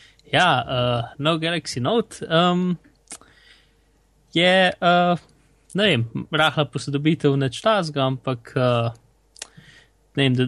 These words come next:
s tem ima tri gigabajte rama, tako da lahko več stvari naenkrat delaš, pa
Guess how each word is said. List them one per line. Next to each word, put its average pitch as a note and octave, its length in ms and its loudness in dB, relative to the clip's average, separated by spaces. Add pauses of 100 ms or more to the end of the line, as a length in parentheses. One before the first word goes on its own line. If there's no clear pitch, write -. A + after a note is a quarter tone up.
(180)
s - 140 -18
tem C#3+ 100 2
ima B2+ 160 2
tri C#3 220 -2
gigabajte C#3+ 580 -2
rama, C#3 340 2
tako - 200 -10
da A#2+ 120 -6
lahko A#2+ 480 -2 (220)
več C#3 240 2
stvari C3+ 320 0
naenkrat B2+ 440 -2
delaš, A#2+ 400 -4
pa - 280 -4